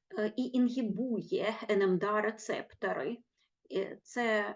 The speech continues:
е, кхм, е, е, <clears throat> веде к тому, що людина не запам'ятовує щось, і тому на наступний ди-, день після вечірки вже людина не пам'ятає, що вона там робила.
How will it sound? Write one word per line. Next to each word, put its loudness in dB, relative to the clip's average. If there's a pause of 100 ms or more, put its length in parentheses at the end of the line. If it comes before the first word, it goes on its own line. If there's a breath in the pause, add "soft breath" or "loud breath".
(120)
е, -2 (100)
кхм, 2 (120)
е, -4 (1400)
е, -6
<clears throat> 0
веде 4
к -10
тому, 0
що -6
людина 0
не 2
запам'ятовує 2
щось, -10
і -4
тому 2
на 2
наступний 0
ди-, 0
день -2 (180)
після -2
вечірки -2
вже 0
людина 0
не 2
пам'ятає, -2
що -6
вона -2
там -4
робила. -4